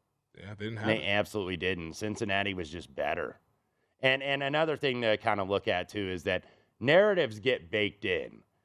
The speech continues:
Speaker 2: We knew Cincinnati's offensive line
Speaker 1: Yes.
Speaker 2: was hurting. They pummeled the Bills in the running game. Pummeled them.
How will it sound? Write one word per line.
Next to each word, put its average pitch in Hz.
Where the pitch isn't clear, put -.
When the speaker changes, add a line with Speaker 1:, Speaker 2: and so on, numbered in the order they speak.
Speaker 2:
We 180
knew 127
Cincinnati's 92
offensive 87
line 85
Speaker 1:
Yes. -
Speaker 2:
was 107
hurting. 76
They 247
pummeled 131
the 85
Bills 101
in 80
the 73
running 76
game. 58
Pummeled 180
them. 65